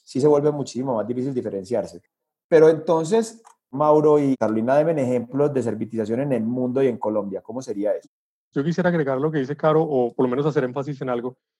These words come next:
Speaker 2: y es que el em-, pasamos del énfasis en el qué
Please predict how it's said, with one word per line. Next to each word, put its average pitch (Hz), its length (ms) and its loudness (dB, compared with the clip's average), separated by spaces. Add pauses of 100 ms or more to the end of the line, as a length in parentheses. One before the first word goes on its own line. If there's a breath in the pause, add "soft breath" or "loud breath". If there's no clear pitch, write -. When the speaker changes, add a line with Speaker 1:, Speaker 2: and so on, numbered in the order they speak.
(300)
Speaker 2:
y 143 100 -2
es 127 100 0
que - 120 -6
el 160 320 0
em-, 131 200 -2 (120)
pasamos 135 420 0
del 151 140 2
énfasis 147 340 -2
en 139 80 -6
el 107 240 -6
qué 196 240 -2